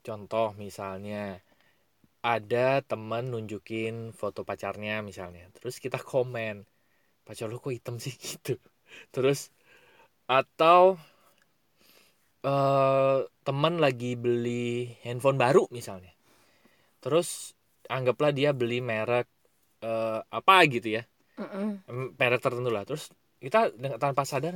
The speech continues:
Speaker 1: bilang gini, "Lu kenapa nggak beli ini aja? Padahal lu tinggal nambahin dikit doang, lu tinggal nambahin dua ratus atau tiga ratus, lu udah bisa dapet ini."
Speaker 2: Jadi memberikan tanggapan yang bikin orang tuh
Speaker 1: Menyesal
Speaker 2: drop.
Speaker 1: gitu, iya.
Speaker 2: Drop,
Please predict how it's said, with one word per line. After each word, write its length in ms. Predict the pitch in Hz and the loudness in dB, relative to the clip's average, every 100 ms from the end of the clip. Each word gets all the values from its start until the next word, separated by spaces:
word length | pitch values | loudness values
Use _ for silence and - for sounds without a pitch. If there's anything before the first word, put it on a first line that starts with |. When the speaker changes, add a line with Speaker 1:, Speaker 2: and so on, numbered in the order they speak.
| 170 | -6
Speaker 1:
bilang 400 | 135 127 131 139 | -4 -2 -2 -4
gini, 240 | 151 135 _ _ _ _ _ _ - | -8 -10 _ _ _ _ _ _ 0
"Lu 100 | 285 | 0
kenapa 280 | - 156 147 | 2 0 0
nggak 220 | 135 120 | 0 2
beli 180 | 123 131 | 2 0
ini 220 | 131 123 135 | -6 -6 -4
aja? 500 | 208 285 220 233 233 _ _ _ | -4 -6 0 2 2 _ _ _
Padahal 320 | - 120 139 | -6 -2 -2
lu 60 | 135 | -4
tinggal 240 | 120 113 | -4 -4
nambahin 320 | 107 104 107 | -6 -8 -10
dikit 240 | 104 - - | -10 -14 -8
doang, 340 | 110 117 127 | -6 -6 -6
lu 120 | 104 | -8
tinggal 260 | 107 107 101 | -10 -10 -10
nambahin 260 | 104 104 | -10 -10
dua 220 | 104 104 101 | -10 -10 -10
ratus 480 | 110 107 - 131 | -12 -12 -12 -12
atau 160 | 131 113 | -10 -12
tiga 260 | - 113 107 | -12 -8 -6
ratus, 320 | 104 104 - | -6 -8 -8
lu 140 | 143 | -6
udah 140 | 123 107 | -4 -4
bisa 160 | 95 | -6
dapet 240 | 104 95 - | -10 -10 -8
ini." 280 | 131 127 95 | -8 -8 -8
Speaker 2:
Jadi 400 | - 202 202 277 - _ - | -8 -6 -2 -4 -6 _ -8
memberikan 520 | 220 226 214 214 233 | -4 0 -2 -2 -4
tanggapan 500 | 226 214 208 220 269 | -2 0 0 0 -2
yang 120 | 240 | -4
bikin 260 | 226 214 208 | -6 -8 -6
orang 320 | 202 214 220 | -4 -2 -2
tuh 240 | 240 277 - _ | -2 -2 -4 _
Speaker 1:
Menyesal 460 | - 190 240 233 180 | -2 6 10 10 10
Speaker 2:
drop. 80 | 160 | 6
Speaker 1:
gitu, 240 | 131 113 98 - | 2 -2 -6 -4
iya. 320 | 143 117 98 - | -2 -2 -4 -10
Speaker 2:
Drop, 340 | 185 196 175 | -4 0 0